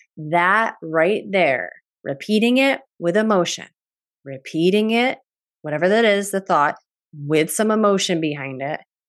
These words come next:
"Ooh, I really want that. Oh my God, that would be so nice." Like, getting yourself emotionally involved are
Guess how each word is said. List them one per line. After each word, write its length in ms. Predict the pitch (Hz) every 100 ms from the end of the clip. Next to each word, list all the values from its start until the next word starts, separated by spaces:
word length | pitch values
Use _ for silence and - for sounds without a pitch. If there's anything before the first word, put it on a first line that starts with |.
| _ _ _ 254
"Ooh, 260 | 285 285
I 100 | 262
really 340 | 240 247 254 -
want 280 | - - 247
that. 300 | - - -
Oh 160 | - 269
my 120 | 262
God, 220 | 247 247
that 60 | 240
would 80 | 247
be 80 | 247
so 320 | - 240 254
nice." 380 | 247 240 190 160
Like, 100 | 147
getting 240 | - 202 240
yourself 380 | 247 247 247 233
emotionally 400 | 208 196 208 185
involved 400 | 196 190 151 - - - _ _ 156
are 520 | 160 170 180 190